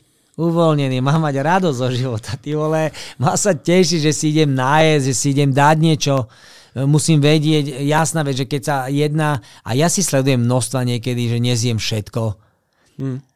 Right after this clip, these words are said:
Speaker 1: Ale niekedy mám chuť zožrať všetko, niekedy mám chuť sadnúť si a tú häagen-dazskú zmrzlinu, saltit, karamel, večer zjem celú, proste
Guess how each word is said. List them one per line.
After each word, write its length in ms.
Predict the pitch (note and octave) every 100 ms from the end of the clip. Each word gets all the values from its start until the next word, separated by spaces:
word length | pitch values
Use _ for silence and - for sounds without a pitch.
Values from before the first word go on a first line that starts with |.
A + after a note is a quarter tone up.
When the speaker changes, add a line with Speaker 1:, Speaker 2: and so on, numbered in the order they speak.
| _ _ _
Speaker 1:
Ale 380 | - D3+ D#3+ E3
niekedy 680 | F3 G3+ A3 G#3+ A3 G#3+ G3+
mám 200 | G#3 G#3
chuť 260 | - A3+ G3
zožrať 340 | F3+ D3+ D3
všetko, 320 | A#2+ C#3 - C3+
niekedy 340 | D3+ D#3 F#3+
mám 160 | F#3+ F#3
chuť 220 | - G3+
sadnúť 400 | - E3 E3+ G3
si 100 | F#3
a 80 | F3
tú 120 | F3+
häagen-dazskú 580 | D#3 E3+ F3+ F3 E3+ F3
zmrzlinu, 500 | C#3 D#3 D3+ E3+ E3
saltit, 400 | - D#3+ E3 D3+
karamel, 480 | D#3+ E3 F3 F3 E3 - -
večer 320 | C3 E3+ F#3
zjem 280 | E3 F#3 G3+
celú, 440 | - A#3+ B3 G3 D#3
proste 540 | C#3 C#3 E3 E3 C#3+